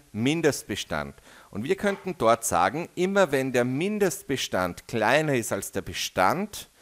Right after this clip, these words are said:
dann müssen wir nachbestellen. Ja? Das heißt, wir wissen zum Beispiel, wir brauchen immer einen Mindestbestand von Papier, das uns nicht im Verkaufsraum das Papier ausgeht.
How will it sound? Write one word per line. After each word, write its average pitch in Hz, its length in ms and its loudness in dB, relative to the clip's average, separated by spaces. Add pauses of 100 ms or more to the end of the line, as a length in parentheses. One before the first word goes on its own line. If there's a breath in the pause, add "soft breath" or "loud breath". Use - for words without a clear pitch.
(720 soft breath)
dann 127 220 6
müssen 147 300 2
wir 131 80 4
nachbestellen. 87 840 -2 (140)
Ja? 113 380 2
Das 131 160 -6
heißt, 127 260 2
wir 123 100 2
wissen 170 360 -4
zum 156 160 -4
Beispiel, 131 440 2 (300 loud breath)
wir 123 100 0
brauchen 127 360 4
immer 170 340 2
einen 127 300 -2
Mindestbestand 139 840 -2
von 120 360 0
Papier, 139 580 2 (260 loud breath)
das 113 280 2
uns 127 200 -2
nicht 123 320 -4
im 113 160 -8
Verkaufsraum 107 640 0
das 107 160 -6
Papier 131 420 4
ausgeht. 76 520 -4